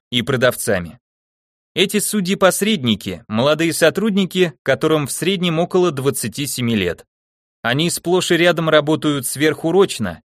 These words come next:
часто рассылая продавцам сообщения в нерабочее время. Кусияуэр обладает большой властью, в том числе возможностью полностью закрыть продавца. От них также зависит участие продавцов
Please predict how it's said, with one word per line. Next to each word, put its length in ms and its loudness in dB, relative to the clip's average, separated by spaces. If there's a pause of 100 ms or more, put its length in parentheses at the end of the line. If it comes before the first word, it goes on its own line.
(220)
часто 400 2
рассылая 480 0
продавцам 580 2
сообщения 680 2
в 100 -4
нерабочее 640 2
время. 400 -4 (640)
Кусияуэр 800 0
обладает 560 2
большой 360 0
властью, 580 0 (260)
в 80 -14
том 160 0
числе 340 -2
возможностью 840 0
полностью 600 2
закрыть 460 -2
продавца. 640 0 (500)
От 220 -2
них 220 0
также 360 0
зависит 460 0
участие 560 0
продавцов 680 0